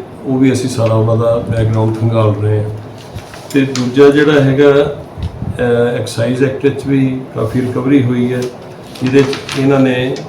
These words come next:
ਅਹ, ਆਪਣੇ, ਅਹ, ਖਨੌਰੀ ਥਾਣੇ ਨੇ ਤਕਰੀਬਨ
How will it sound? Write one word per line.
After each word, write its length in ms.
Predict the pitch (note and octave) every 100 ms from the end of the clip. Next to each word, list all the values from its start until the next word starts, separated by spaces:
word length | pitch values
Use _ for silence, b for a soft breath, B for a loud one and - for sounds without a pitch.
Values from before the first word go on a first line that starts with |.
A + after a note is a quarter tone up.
| - B2
ਅਹ, 300 | A#2+ A#2 A#2
ਆਪਣੇ, 560 | A2+ A2 A2+ A2+ G#2+
ਅਹ, 1000 | G#2+ - - - - - G3+ F3 B2+ A#2+ -
ਖਨੌਰੀ 300 | A#2 A#2+ C3+
ਥਾਣੇ 340 | B2 A#2+ A#2+ A#2+
ਨੇ 160 | - - - - - - - - - - - A#2+
ਤਕਰੀਬਨ 600 | A2 B2+ B2+ C3+ C3+